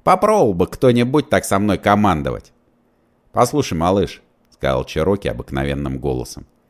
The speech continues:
"а ты не врёшь, что твоя мать целовала эту карточку? Ту, что на меня похожа?" "Не вру, сам видел".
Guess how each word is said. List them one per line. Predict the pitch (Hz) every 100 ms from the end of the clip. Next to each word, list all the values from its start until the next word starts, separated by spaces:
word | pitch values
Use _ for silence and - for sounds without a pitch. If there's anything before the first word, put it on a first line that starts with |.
| _ _ -
"а | 127
ты | 135 143
не | 127
врёшь, | 131 160 170 - -
что | - -
твоя | 73 85 87
мать | 90 95 -
целовала | - 80 90 80 71
эту | 69
карточку? | 73 92 - - - - - _ -
Ту, | - 123 62 -
что | - -
на | 80
меня | 87 101 80
похожа?" | 80 78 98 71 53 - _ _ _ _ _ -
"Не | 165
вру, | 196 190 156 123 -
сам | - 117 131
видел". | 113 117 90 67